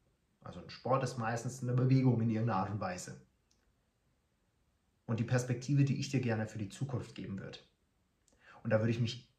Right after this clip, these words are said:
enorm freuen und vor allem geehrt fühlen, wenn du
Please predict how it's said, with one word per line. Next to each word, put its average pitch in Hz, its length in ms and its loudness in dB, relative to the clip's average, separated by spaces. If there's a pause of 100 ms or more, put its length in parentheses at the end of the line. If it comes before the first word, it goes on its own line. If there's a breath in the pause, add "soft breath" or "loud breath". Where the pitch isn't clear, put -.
(120)
enorm 120 920 2
freuen 107 600 -2
und 95 100 -6
vor 98 140 -8
allem 95 140 -6
geehrt 95 260 -2
fühlen, 98 540 -6 (140)
wenn 104 180 -4
du 104 220 -4